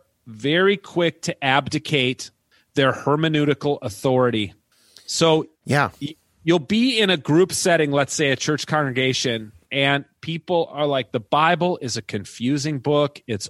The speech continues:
Speaker 1: old. I don't, I read it. I don't understand it." And then somebody stands up and clips a microphone on and has a spotlight shining on him. And he says,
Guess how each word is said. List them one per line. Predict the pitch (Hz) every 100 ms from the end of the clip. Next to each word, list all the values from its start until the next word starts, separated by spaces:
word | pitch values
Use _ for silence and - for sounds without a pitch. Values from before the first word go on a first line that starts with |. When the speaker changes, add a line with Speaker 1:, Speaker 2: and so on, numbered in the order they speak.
| _
Speaker 1:
old. | 143 151 151 147 147 143 -
I | 123 123
don't, | 120 120 -
I | 120
read | 120 123 147
it. | 143 147 -
I | 120 120
don't | 123 117
understand | 113 107 101 - 147 151 147
it." | 151 _ - - - -
And | 127
then | 180 196
somebody | 208 196 202 175
stands | - 180 165 147
up | 151 -
and | 139 117
clips | - 170 180 -
a | 139
microphone | 120 143 240 - 185 - 131 120
on | 113 110 113 120
and | 139
has | 131 143
a | 127
spotlight | - - - 180 214 151 135
shining | - 147 123 120 123
on | 117 120
him. | 123
And | 139
he | 127
says, | - 135 113